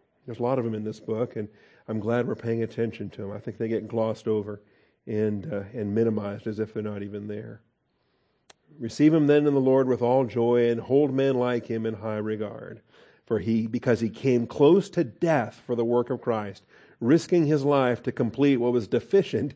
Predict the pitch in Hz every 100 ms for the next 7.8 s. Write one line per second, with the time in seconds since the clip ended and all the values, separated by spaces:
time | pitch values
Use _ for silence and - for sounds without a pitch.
0 | - - - 110 120 135 131 131 123 117
1 | 113 - 113 135 127 104 _ _ _ _
2 | _ _ _ _ _ - 110 104 127 165
3 | 147 - 117 110 107 104 120 117 131 180
4 | 139 - - 127 170 131 110 110 117 113
5 | 110 113 107 104 - 131 127 120 160 139
6 | 110 110 135 135 - 135 156 113 117 131
7 | 117 - 110 - - - - -